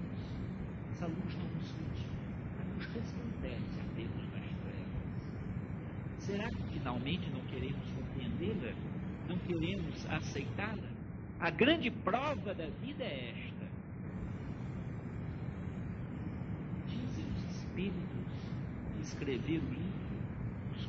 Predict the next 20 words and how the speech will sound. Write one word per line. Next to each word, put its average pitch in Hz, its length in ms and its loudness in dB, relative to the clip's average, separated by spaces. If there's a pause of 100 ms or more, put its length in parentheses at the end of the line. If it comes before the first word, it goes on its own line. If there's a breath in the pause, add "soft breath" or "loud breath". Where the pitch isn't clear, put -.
quatro 147 320 0
evangelhos, 120 560 0 (520)
através 127 460 0
do - 140 -2
Senhor - 400 -2 (120)
Polimão, - 460 0 (800)
os - 120 -2
quatro 110 320 0
evangelhos 110 560 2
chamados 110 340 0
de - 260 -2 (140)
Agostinho, - 360 -2 (640)
que 139 60 0
a 127 60 0
grande 127 440 0 (140)
prova - 400 0
da 107 120 0
vida 175 400 0
é - 600 -2
esta. - 160 -2